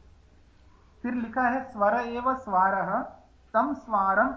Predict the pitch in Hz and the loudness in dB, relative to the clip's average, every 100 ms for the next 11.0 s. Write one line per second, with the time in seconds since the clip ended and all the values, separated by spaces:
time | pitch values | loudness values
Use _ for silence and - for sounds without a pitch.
0 | - 185 196 190 185 247 - 165 160 - | -4 -4 -2 -6 -4 -6 -6 -8 -10 -8
1 | 135 123 113 - - - - - - - | -6 -6 -10 -16 -20 -20 -20 -20 -20 -20
2 | _ - - _ - - - - 196 226 | _ -20 -20 _ -20 -20 -20 2 4 6
3 | 247 254 262 262 247 240 240 240 - 190 | 4 2 2 2 2 2 2 -2 -4 0
4 | 185 214 254 254 330 - 220 196 196 185 | 0 0 0 0 -2 -4 0 2 0 -8
5 | 151 151 160 147 214 254 - - - - | -14 -14 -16 -12 -12 -12 -16 -20 -20 -10
6 | 269 311 247 208 240 285 277 - - - | -8 -6 -6 -4 -2 -4 -10 -20 -20 -20
7 | - - - - - - 220 233 247 269 | -20 -18 -18 -20 -20 -6 -2 -2 -2 -4
8 | 285 190 180 180 202 285 294 233 185 180 | -4 -4 -6 -4 -2 -2 -2 -6 -6 -6
9 | 175 160 143 160 277 - 143 147 - 143 | -6 -4 -2 -2 -2 -4 -12 -14 -10 -4
10 | 151 247 175 139 - - 131 123 127 | -2 -2 -4 -8 -10 -8 -6 -6 -12